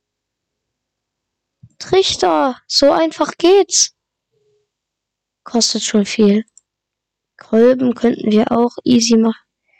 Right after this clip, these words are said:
Also Leute, ich glaube, ihr könnt auf jeden Fall mal in die Kommentare schreiben, was wir mit dem ganzen Zeugs dann machen sollen.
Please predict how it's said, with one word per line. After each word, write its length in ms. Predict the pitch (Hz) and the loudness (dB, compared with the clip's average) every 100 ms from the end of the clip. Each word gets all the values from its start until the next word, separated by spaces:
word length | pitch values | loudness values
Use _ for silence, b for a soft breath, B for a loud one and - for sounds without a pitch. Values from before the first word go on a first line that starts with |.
| b b b b b | b b b b b
Also 460 | - 220 262 262 285 | -2 2 2 2 2
Leute, 480 | 269 254 254 - 262 | 4 2 -2 -4 -2
ich 300 | - 254 - | 0 0 0
glaube, 680 | 240 226 214 233 233 233 226 - | 0 2 2 0 2 2 2 0
ihr 220 | 247 247 | 0 2
könnt 300 | 254 233 240 | 2 0 0
auf 140 | 214 | -2
jeden 240 | - 233 233 | 2 0 0
Fall 200 | 247 220 | -2 0
mal 180 | 202 - | 0 0
in 220 | 254 262 | 2 4
die 140 | 233 | 4
Kommentare 540 | 214 233 220 - 208 220 | 2 2 0 0 -2 -2
schreiben, 280 | - 208 214 b b b b - | -4 -4 -4 b b b b -4
was 260 | 233 240 | -2 -2
wir 200 | 247 226 | 0 2
mit 260 | 226 226 233 | 2 0 0
dem 260 | 240 226 208 | 0 2 0
ganzen 480 | 202 226 - 214 | -2 -2 -2 -2
Zeugs 560 | - - 220 226 - - | -2 -2 0 0 -2 -4
dann 260 | 208 202 202 | 0 2 2
machen 460 | 208 214 214 196 | 0 0 0 2
sollen. 500 | 196 185 190 208 240 | 2 2 2 0 -2